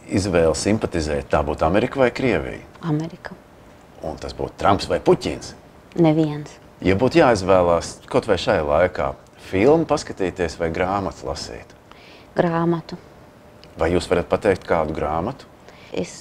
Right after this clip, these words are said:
Speaker 2: ā, lasu krievu, ā, krievu ādu, Dacis Rukšāns.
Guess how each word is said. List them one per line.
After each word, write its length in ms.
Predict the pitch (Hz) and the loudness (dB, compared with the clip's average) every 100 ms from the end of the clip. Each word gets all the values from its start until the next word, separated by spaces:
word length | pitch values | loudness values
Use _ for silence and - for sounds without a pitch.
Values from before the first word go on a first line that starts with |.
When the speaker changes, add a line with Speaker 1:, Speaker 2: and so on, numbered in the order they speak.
| - | -4
Speaker 2:
ā, 120 | 190 185 | -2 0
lasu 440 | 185 208 240 - | 0 0 -2 -6
krievu, 560 | - - 202 185 170 170 | -10 -2 0 0 -2 -2
ā, 260 | - 165 165 | 0 0 0
krievu 400 | - 202 185 165 | 0 2 2 0
ādu, 440 | 165 156 143 208 233 - | -4 -2 -4 -4 -8 -8
Dacis 380 | - 175 - - | -2 -2 -2 -8
Rukšāns. 540 | 160 - - - 180 | -8 -6 -12 -10 -12